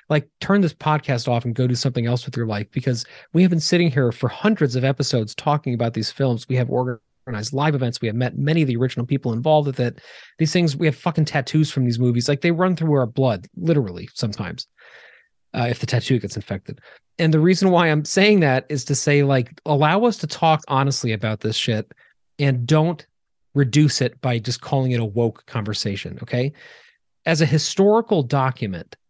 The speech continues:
the original Blade Runner is, and I'm gonna agree with Jamie, problematic, right? There are actual issues with the way that women are portrayed in that movie. It doesn't make the movie bad.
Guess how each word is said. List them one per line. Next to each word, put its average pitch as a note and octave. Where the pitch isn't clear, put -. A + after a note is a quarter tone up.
the C3+
original D#3+
Blade C3
Runner G#2+
is, C3
and C#3
I'm C#3
gonna F#3
agree D3
with F3
Jamie, E3
problematic, G#3
right? D3
There E3
are D#3+
actual D#3+
issues B2
with A#2
the A2
way A#2
that A#2+
women A#2+
are B2
portrayed C#3
in B2
that A#2
movie. B2+
It B2
doesn't F3+
make D#3
the -
movie B2
bad. A2